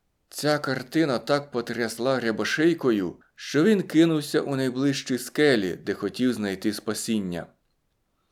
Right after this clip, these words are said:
Тим часом ми почали шукати у скелях те місце, куди міг заховатися Рябошийка. Не було це легке завдання, бо Гімаляї є дуже зрадливі. Ми мусили бути дуже обережні,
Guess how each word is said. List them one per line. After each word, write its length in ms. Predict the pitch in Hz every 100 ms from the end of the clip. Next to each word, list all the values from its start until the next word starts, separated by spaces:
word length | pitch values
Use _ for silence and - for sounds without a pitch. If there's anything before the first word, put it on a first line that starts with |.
| _
Тим 240 | 143 185
часом 540 | 175 170 175 180 170 131
ми 120 | 156
почали 400 | 160 160 143 143
шукати 460 | - 139 131 135 131
у 100 | 110
скелях 460 | - 117 123 117
те 160 | - 95
місце, 580 | 95 151 - - 127 - _
куди 300 | - 160 220
міг 200 | 185 190
заховатися 840 | 143 156 196 185 151 117 101 - -
Рябошийка. 840 | - 110 127 - 101 87 - - _ _ _ _ _
Не 180 | - 104
було 340 | 110 147 190 175
це 160 | 117
легке 380 | 110 135 - 135
завдання, 720 | 110 127 147 175 113 95 80 - _
бо 240 | 170 160 208
Гімаляї 720 | 220 202 143 170 190 175 120
є 160 | 120 113
дуже 360 | 123 131 123
зрадливі. 840 | 104 107 113 101 98 95 85 80 - _ _ _ _
Ми 220 | - 120
мусили 480 | 135 143 156 143 143
бути 340 | 110 127 131 117
дуже 360 | 113 131 120
обережні, 840 | 113 107 107 135 131 101 92 78